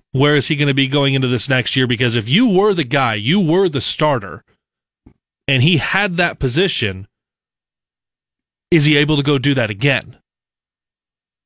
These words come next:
Jack Yant was a guy we were all very excited about, and then he came in a little bit overweight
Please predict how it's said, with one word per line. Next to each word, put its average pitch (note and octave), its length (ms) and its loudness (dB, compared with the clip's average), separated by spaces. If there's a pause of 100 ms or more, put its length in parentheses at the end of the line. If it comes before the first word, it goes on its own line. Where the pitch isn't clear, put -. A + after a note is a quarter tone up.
(360)
Jack B2 300 0
Yant F3+ 460 0 (920)
was D3+ 200 4
a D#3 40 0
guy E3+ 240 2
we E3+ 180 2
were E3 140 2
all D3+ 140 0
very A3+ 400 0
excited C3+ 460 -2
about, B2 320 -2
and D3 100 0
then D3 80 0
he C#3 80 0
came D3 280 0
in C#3 120 0
a C3+ 60 0
little C3+ 240 2
bit C3 160 0
overweight B2+ 720 0